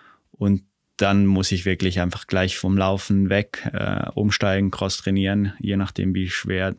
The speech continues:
die Verletzung ist oder vielleicht die Mini-Verletzung, die noch keine große Verletzung ist. Ähm, aber grundsätzlich so beim Knie weiß ich, das Problem habe ich seit fünfzehn Jahren, da weiß ich, wie damit umgehen, da kann ich schon durchlaufen.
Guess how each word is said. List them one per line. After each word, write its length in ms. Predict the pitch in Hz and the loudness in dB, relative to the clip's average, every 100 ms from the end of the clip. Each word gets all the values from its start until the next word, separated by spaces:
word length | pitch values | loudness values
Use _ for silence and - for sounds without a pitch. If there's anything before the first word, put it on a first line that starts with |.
| _ - _ _ | _ -20 _ _
die 100 | - | -6
Verletzung 640 | 92 95 95 95 - 98 95 | -4 0 0 0 0 0 0
ist 280 | 101 98 | 0 0
oder 300 | - 92 92 | -2 -2 -2
vielleicht 680 | 92 - 90 92 - - - | -4 -2 -2 -2 -6 -14 -8
die 240 | 95 87 85 _ _ _ _ - | -4 -4 -6 _ _ _ _ 0
Mini-Verletzung, 1080 | 104 110 110 107 101 98 95 - 98 98 - | 4 6 6 4 2 0 0 -2 -2 -2 -4
die 160 | - 92 | -6 -4
noch 320 | 90 87 - | -4 -6 -10
keine 280 | - 95 95 | -2 0 0
große 280 | - 104 - | 0 -2 -2
Verletzung 500 | 98 98 95 95 95 | 0 0 0 -2 -2
ist. 220 | 95 - - - - - - | -4 -8 -14 -16 -18 -20 -6
Ähm, 460 | 95 92 90 92 92 - - - - - - | 0 2 2 0 -2 -10 -20 -20 -20 -10 0
aber 220 | 98 104 | 2 4
grundsätzlich 480 | 113 117 110 - 104 | 4 4 2 2 2
so 100 | 110 | 4
beim 220 | 110 107 | 4 4
Knie 280 | - 113 110 | 4 6 6
weiß 300 | 98 98 101 | 4 2 0
ich, 260 | 92 - - | -2 -4 -4
das 180 | - - | -4 -4
Problem 360 | - 98 98 | 0 4 4
habe 140 | 92 92 | 4 0
ich 80 | - | -2
seit 180 | 92 | -4
fünfzehn 520 | - 101 98 - 101 95 | -6 -4 -4 -2 0 0
Jahren, 760 | 95 98 98 98 98 - - - - | 2 0 0 0 -2 -4 -8 -12 -10
da 320 | - - - - - - - | -6 -6 -6 -8 -10 -12 -6
weiß 420 | 104 92 95 - | -4 -2 -2 -2
ich, 160 | 92 - | -6 -6
wie 80 | |
damit 320 | 95 98 90 107 | -4 -2 0 2
umgehen, 320 | 110 104 98 | 2 4 2
da 100 | 95 | 0
kann 200 | - 98 | -2 -2
ich 120 | 98 | -2
schon 220 | - 95 | -2 -2
durchlaufen. 720 | 95 101 101 101 107 - 104 | 0 -2 0 0 0 0 0